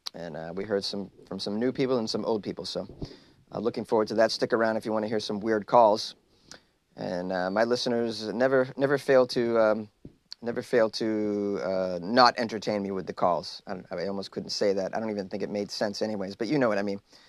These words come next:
The phone calls are always entertaining, so stick around for that if you want to. If you want to call the show yourself, six four six, four five zero, twenty twelve.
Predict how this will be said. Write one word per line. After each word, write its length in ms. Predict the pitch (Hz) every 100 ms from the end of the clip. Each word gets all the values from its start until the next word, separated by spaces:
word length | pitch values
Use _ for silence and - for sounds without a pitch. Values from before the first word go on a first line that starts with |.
| _ _ _ -
The 80 |
phone 220 | - 143 135
calls 200 | 127 117
are 160 | 107 -
always 240 | 113 107
entertaining, 420 | 104 104 107 98 98
so 120 | 95
stick 240 | - 127
around 220 | 120 110
for 100 | 101
that 160 | 107 107
if 100 | 101
you 80 | 107
want 200 | 104 104
to. 100 | 110
If 80 | 123
you 60 |
want 100 | 127
to 60 | 113
call 200 | - 151
the 80 | 151
show 180 | 160
yourself, 380 | 151 131 - 175
six 320 | - 202 190
four 200 | - 202
six, 320 | 180 202 185 -
four 200 | 175 170
five 300 | 170 170 147
zero, 300 | 170 180 131
twenty 400 | - 156 170 160
twelve. 360 | 190 185 127